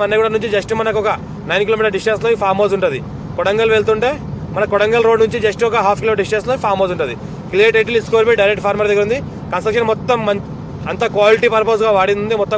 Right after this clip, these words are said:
క్వాలిటీ కన్‌స్ట్రక్షన్ ఇంజనీర్‌ని పెట్టి మొత్తం కన్‌స్ట్రక్షన్ కంప్లీట్ చేసినట్టున్నారు. మొత్తము పర్ఫెక్ట్‌గా ఉంది. మనకేందో డైరెక్ట్ ఓనర్ ఉన్నారు. మా ఛానల్ని ఫస్ట్ టైమ్ విజిట్ చేసిన వాళ్ళు అయితే సబ్స్క్రైబ్ చేసుకోండి, మీ ఫ్రెండ్స్ కూడా షేర్ చేయండి. లో కాస్ట్ వీడియోస్ పెడతా ఉంటే చూస్తూ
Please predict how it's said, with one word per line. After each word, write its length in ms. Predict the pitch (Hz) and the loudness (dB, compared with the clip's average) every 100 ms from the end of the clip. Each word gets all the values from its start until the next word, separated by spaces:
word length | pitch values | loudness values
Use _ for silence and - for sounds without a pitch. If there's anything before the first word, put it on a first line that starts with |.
| 180 | 0
క్వాలిటీ 280 | 190 202 214 | 2 2 0
కన్‌స్ట్రక్షన్ 340 | 190 190 220 247 - - 151 | -2 -2 -4 -8 -12 -8 -6
ఇంజనీర్‌ని 380 | 180 202 220 220 208 | -2 0 2 2 0
పెట్టి 180 | 208 214 - - 160 | 0 -2 -2 -8 -8
మొత్తం 200 | 160 214 | -2 -2
కన్‌స్ట్రక్షన్ 300 | 190 190 190 | 0 -2 -2
కంప్లీట్ 200 | 190 190 | -2 -4
చేసినట్టున్నారు. 440 | 185 185 170 170 175 | -4 -6 -4 -4 -4
మొత్తము 280 | - 165 262 - - - | -4 -6 -6 -10 -10 -6
పర్ఫెక్ట్‌గా 400 | 170 208 202 208 190 | -4 -2 2 2 2
ఉంది. 160 | 139 113 - - 165 | -2 -6 -12 -8 -2
మనకేందో 340 | 202 202 214 208 | 0 2 2 4
డైరెక్ట్ 220 | 214 226 | 4 4
ఓనర్ 160 | 208 208 | 2 2
ఉన్నారు. 180 | 208 233 339 - - - | 2 0 -2 -10 -10 -2
మా 80 | 214 | 0
ఛానల్ని 300 | 202 214 247 220 | 2 4 4 4
ఫస్ట్ 160 | 208 226 | 2 4
టైమ్ 120 | 247 | 4
విజిట్ 160 | 220 226 | 4 4
చేసిన 140 | 214 233 | 4 4
వాళ్ళు 140 | 226 | 4
అయితే 180 | 220 226 214 | 4 2 0
సబ్స్క్రైబ్ 280 | 190 226 220 | 2 2 2
చేసుకోండి, 300 | 208 220 214 220 | 2 0 2 2
మీ 60 | 214 | 0
ఫ్రెండ్స్ 180 | 196 202 214 | 0 0 0
కూడా 100 | 196 | 2
షేర్ 160 | 208 208 | 2 2
చేయండి. 220 | 208 233 262 - - 160 | 2 0 -2 -10 -6 0
లో 60 | 202 220 | 2 4
కాస్ట్ 200 | 220 214 208 | 4 4 4
వీడియోస్ 220 | 220 190 | 4 4
పెడతా 180 | 190 214 | 0 2
ఉంటే 100 | 220 214 | 2 2
చూస్తూ 200 | 202 | 2